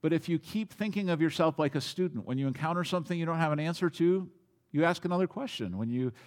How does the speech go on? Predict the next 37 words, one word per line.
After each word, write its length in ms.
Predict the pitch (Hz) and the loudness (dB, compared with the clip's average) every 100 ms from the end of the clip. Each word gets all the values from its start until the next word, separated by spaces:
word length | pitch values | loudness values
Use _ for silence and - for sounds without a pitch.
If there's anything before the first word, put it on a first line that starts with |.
| - | -8
you, 280 | 147 143 143 - | 0 2 0 -2
you 200 | 143 143 | -2 -2
think 260 | 196 254 | -2 -2
about 220 | 247 131 113 | 2 2 2
it, 80 | |
you 40 | 135 | -4
sleep 400 | - 202 277 - | -4 -4 -4 0
on 160 | 127 | 0
it, 80 | 117 | 0
you 80 | 139 | 0
go 120 | 175 | 0
talk 260 | 170 180 - | 0 -4 -4
to 60 | |
people 260 | 180 147 123 | -2 0 0
about 260 | 104 101 101 | 0 0 0
it, 140 | 107 - - _ - | -4 -10 -20 _ 0
you're 140 | 143 | 2
always 320 | 151 175 175 | 4 6 6
seeking 500 | - - 190 - 165 | 4 -4 -4 -4 0
to 60 | 143 | 0
learn. 460 | 143 123 98 98 110 _ _ - | 2 0 -2 -6 -10 _ _ -4
That's 280 | 120 143 - | 0 0 -2
how 320 | 151 135 143 | 0 2 2
you 480 | 120 120 123 131 127 - _ - | 0 0 0 -2 -6 -16 _ -4
start 260 | 123 98 | -2 -2
to 60 | 110 | -2
grow. 340 | 131 196 104 - _ _ _ | -4 -4 -6 -16 _ _ _
And 160 | - 135 | -2 0
here's 180 | 147 120 | 0 0
the 80 | |
third 220 | 113 131 92 | 0 2 0
one. 220 | 92 117 _ _ _ _ _ | -4 -8 _ _ _ _ _
Uh, 120 | 120 | -4
start 420 | 110 - 202 220 185 | -4 0 0 2 0
moving 320 | 185 160 139 | 0 0 -4
toward 400 | - 160 156 131 | -4 -2 -2 -2
him, 240 | 95 76 | -6 -8